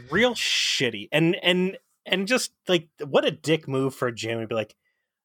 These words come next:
All right, we're gonna tell everybody at home we're still alive, and all of the people that I, Catherine Janeway, through my actions, have gotten killed, be it through my selfishness in blowing up the Uncappa,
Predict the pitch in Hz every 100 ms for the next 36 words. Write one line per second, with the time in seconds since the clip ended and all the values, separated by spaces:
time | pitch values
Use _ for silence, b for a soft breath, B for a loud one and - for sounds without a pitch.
0 | _ 120 107 104 117 117 110 - 156 156
1 | 165 156 143 - 170 160 160 156 151 _
2 | _ - 127 123 - 160 143 127 127 127
3 | 127 - 123 120 127 _ - 143 190 190
4 | 185 - 180 160 156 147 127 123 _ _
5 | - 135 151 160 - 143 139 170 160 139
6 | 127 123 123 117 - 117 123 156 127 120
7 | - 127 127 - b b b - 110 113
8 | 110 139 170 180 - 196 120 131 151 _
9 | _ _ - 131 131 - 139 135 131 120
10 | 117 - 135 131 156 - 143 139 127 120
11 | 120 123 123 123 113 107 - 127 131 143
12 | 139